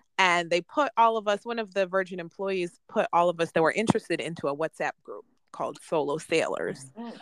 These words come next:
Speaker 2: wow.
Speaker 1: Um, so we all, we all joined the WhatsApp group, and then we went to dinner together, and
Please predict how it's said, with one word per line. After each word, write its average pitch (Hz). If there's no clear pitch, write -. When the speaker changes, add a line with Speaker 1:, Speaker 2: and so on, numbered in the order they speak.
Speaker 2:
wow. 156
Speaker 1:
Um, 127
so 160
we 180
all, 185
we 165
all 175
joined 170
the 170
WhatsApp 220
group, 233
and 165
then 156
we 156
went 151
to 151
dinner 233
together, 220
and 151